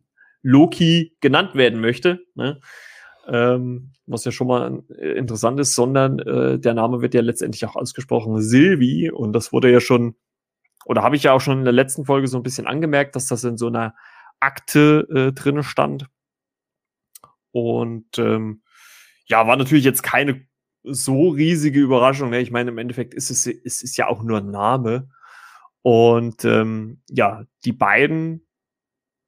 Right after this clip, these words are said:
also der zweitausendzwölfer Loki und Sylvie, probieren halt jetzt, äh, eine Energiequelle auf Lamantis zu finden, mit dem sie, äh,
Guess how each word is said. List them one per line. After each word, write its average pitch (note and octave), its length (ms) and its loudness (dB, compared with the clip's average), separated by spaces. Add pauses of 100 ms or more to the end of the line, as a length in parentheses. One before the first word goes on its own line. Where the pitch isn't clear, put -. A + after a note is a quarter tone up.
(140)
also G#2 400 -12 (160)
der - 100 -6
zweitausendzwölfer A2+ 680 -4
Loki C#3 360 0
und G#2 260 -10
Sylvie, C#3 400 0
probieren B2+ 540 0
halt C3 220 -2
jetzt, C3 400 0 (720)
äh, A#2 380 4 (100)
eine A#2+ 260 0
Energiequelle F#3 1160 -2
auf C#3+ 220 -2
Lamantis C#3+ 540 0
zu C3 100 -10
finden, C3+ 400 -4
mit A#2+ 300 -6
dem C3 300 4
sie, C3 580 2
äh, A#2+ 800 2